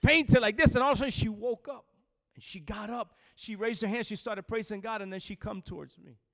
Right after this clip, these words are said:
And she, and when she comes to me, she says, "I wanna share something with you. Tonight you were preaching the story of the woman who had an issue of blood, and I came with that same sickness here today."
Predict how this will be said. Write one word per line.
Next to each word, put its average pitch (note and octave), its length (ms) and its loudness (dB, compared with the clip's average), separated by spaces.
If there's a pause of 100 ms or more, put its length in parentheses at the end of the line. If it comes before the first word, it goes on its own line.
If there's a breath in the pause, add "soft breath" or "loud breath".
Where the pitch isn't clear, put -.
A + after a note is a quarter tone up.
(360)
And D#3+ 80 -16
she, F3+ 160 -12 (160 soft breath)
and E3+ 80 -8
when F3+ 80 -6
she - 140 -10
comes B3 260 -8
to - 60 -12
me, G3+ 80 -8
she F#3+ 160 -12
says, F3 260 -6 (1000 soft breath)
"I - 40 -10
wanna F3+ 200 -8
share D#3+ 260 -8
something B2+ 420 -16
with A#2 180 -20
you. A2 160 -20 (1900)
Tonight G3+ 380 -4
you G#3 120 -6
were G3+ 100 -2
preaching - 680 -10 (1300)
the D#3+ 80 -12
story G3+ 480 -2
of F3+ 100 -2
the D#3 80 -8
woman F#3 320 -6
who E3 140 -6
had E3+ 180 -8
an E3 80 -10
issue F3 300 -10
of C#3 160 -18
blood, E3 240 -10
and C3+ 120 -14
I D3+ 120 -14
came D#3+ 320 -16
with C#3 160 -14
that C#3+ 180 -12
same D3 300 -14
sickness - 480 -14
here B2+ 160 -14
today." A#2 400 -20